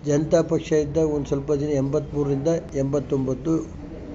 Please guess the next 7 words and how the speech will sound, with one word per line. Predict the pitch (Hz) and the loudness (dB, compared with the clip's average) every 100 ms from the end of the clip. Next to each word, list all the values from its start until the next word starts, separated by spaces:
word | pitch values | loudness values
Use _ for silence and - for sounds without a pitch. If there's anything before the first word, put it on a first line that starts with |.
| - - - - - - - - - - - - 165 | -14 -14 -16 -18 -18 -18 -16 -14 -14 -14 -12 2 4
ಮತ್ತು | 180 - | 4 4
ಅಲ್ಲಿಂದ | 165 170 170 | 4 4 2
ಬಂದರೆ | 160 147 156 175 | 2 2 0 0
ಮತ್ತೆ | 165 147 143 175 | 0 0 0 -2
ಕಾಂಗ್ರೆಸ್ಸೇ. | 160 143 147 147 143 - - - - - - - - - - - - 143 143 - - - - - - - 143 | 0 2 2 2 0 -4 -12 -14 -16 -16 -16 -16 -16 -16 -18 -16 -16 -14 -14 -12 -12 -12 -12 -14 -14 -12 2
ತೊಂಬತ್ತನೇ | 143 160 165 160 156 | 4 6 4 4 0
ಇಸ್ವಿಯಿಂದ | 135 - 147 156 | 0 0 -2 2